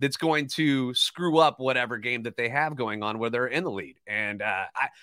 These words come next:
I don't know how to fix it, but that, that's what I'm looking at when I watch these games. Like, you know, it's like watching paint dry with this team.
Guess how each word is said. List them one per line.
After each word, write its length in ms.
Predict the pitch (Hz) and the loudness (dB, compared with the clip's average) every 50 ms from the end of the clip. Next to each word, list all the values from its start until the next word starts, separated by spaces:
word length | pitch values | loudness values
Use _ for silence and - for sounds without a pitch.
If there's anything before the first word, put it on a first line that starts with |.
| - _ _ | -20 _ _
I 60 | - | -10
don't 180 | - - 131 165 | -4 -2 -2 0
know 80 | 143 101 | 0 0
how 100 | 107 87 | -2 -2
to 80 | - | -4
fix 360 | - - - 151 147 - - | -4 0 0 0 0 0 0
it, 160 | 131 143 - _ _ _ _ | 0 0 -2 _ _ _ _
but 220 | - 104 98 98 - - | 0 0 0 -2 -2 0
that, 220 | 110 123 147 147 - | 4 4 4 4 4
that's 240 | 123 139 156 151 - | 4 4 4 4 4
what 100 | 165 160 | 4 4
I'm 140 | 143 135 123 | 4 6 6
looking 260 | 139 175 170 - 131 | 6 6 6 4 4
at 220 | 117 113 110 117 117 | 4 4 4 4 2
when 100 | 117 113 | 0 0
I 80 | 113 | 2
watch 280 | 113 113 123 131 127 - | 2 2 0 0 0 -2
these 160 | 117 113 110 | -6 -8 -6
games. 400 | - 120 139 156 160 139 110 - | -4 -4 -4 -2 -4 -4 -6 -4
Like, 240 | - 110 107 107 104 - - - - _ _ _ _ | -2 0 0 0 0 -4 -12 -20 -20 _ _ _ _
you 100 | - 113 | -2 -2
know, 120 | 120 135 | 0 0
it's 120 | 147 143 - | 0 2 2
like 160 | 147 147 - | 0 2 4
watching 380 | 123 131 135 139 - 123 104 | 4 4 4 4 0 -6 -10
paint 320 | - - - 165 220 240 - | -10 -4 -2 -2 -2 -2 0
dry 260 | - 120 98 80 - - - _ _ _ _ _ - | 2 2 2 2 2 -4 -12 _ _ _ _ _ -6
with 160 | 104 104 - | -6 -4 -2
this 200 | 104 98 - - | -4 -6 -4 -4
team. 280 | - 101 78 - - | -4 -4 -4 -4 -10